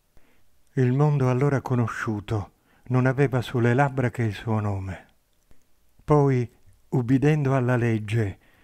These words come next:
Roma iniziò a vivere di fango e di bava e cadde spesso. I piedi di marmo dei suoi eroi la commentavano,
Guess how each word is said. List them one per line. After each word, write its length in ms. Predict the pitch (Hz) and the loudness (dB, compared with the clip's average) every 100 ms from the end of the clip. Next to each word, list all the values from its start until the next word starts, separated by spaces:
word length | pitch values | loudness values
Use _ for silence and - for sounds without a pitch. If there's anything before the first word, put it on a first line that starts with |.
| _ _ | _ _
Roma 380 | 135 147 156 135 | 2 2 2 2
iniziò 440 | 123 123 - 139 | 0 0 -2 -2
a 80 | 127 | -2
vivere 440 | 117 151 143 127 117 | -2 -2 0 0 0
di 100 | 117 | -2
fango 480 | 104 170 175 165 151 | 0 0 0 2 2
e 100 | 120 | 2
di 140 | 131 | -2
bava 580 | 117 117 101 98 101 - _ _ _ _ - | 2 0 0 -4 -8 -10 _ _ _ _ -4
e 180 | 127 - | -4 -2
cadde 380 | - 151 127 135 | -2 -2 0 -2
spesso. 800 | - - 120 - - 101 87 - _ _ _ _ _ | -2 -2 -2 -2 -8 -10 -10 -16 _ _ _ _ _
I 160 | 147 123 | -4 -2
piedi 360 | 156 151 143 | 0 0 2
di 140 | 139 127 | 2 2
marmo 420 | 143 151 143 135 | 2 0 0 0
dei 160 | 117 113 | 2 0
suoi 360 | - 123 123 | 0 2 4
eroi 360 | 123 143 147 135 | 4 4 4 4
la 140 | 123 | 2
commentavano, 1000 | - 131 127 123 117 127 104 104 101 101 | 0 0 2 0 0 0 0 -4 -6 -8